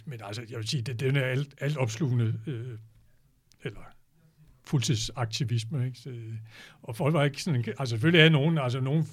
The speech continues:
brændte for solidaritetsarbejde. Sydamerika, Mellemamerika, nogen brændte for, øh,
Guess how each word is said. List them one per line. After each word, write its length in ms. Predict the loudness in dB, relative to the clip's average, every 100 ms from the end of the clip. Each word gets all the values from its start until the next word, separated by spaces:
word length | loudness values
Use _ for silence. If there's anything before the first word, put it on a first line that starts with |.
| -4
brændte 280 | 0 2 2
for 80 | 0
solidaritetsarbejde. 960 | 0 0 0 0 0 -2 -4 -2 -2 -4 -10 -20 _ _ _ _ _ _ _ _ _ _ _
Sydamerika, 720 | -4 0 2 2 0 0 -2 -2
Mellemamerika, 680 | -2 0 0 0 0 -2
nogen 220 | -2 -2 -2
brændte 380 | -2 -2 0
for, 500 | -2 -4 -2 -2 -4 -8 -20 -20 -20 -20 -20 -20 -20 _ _ _ _ -20 _ _ -20 -6
øh, 460 | -2 -2 -4 -8 -10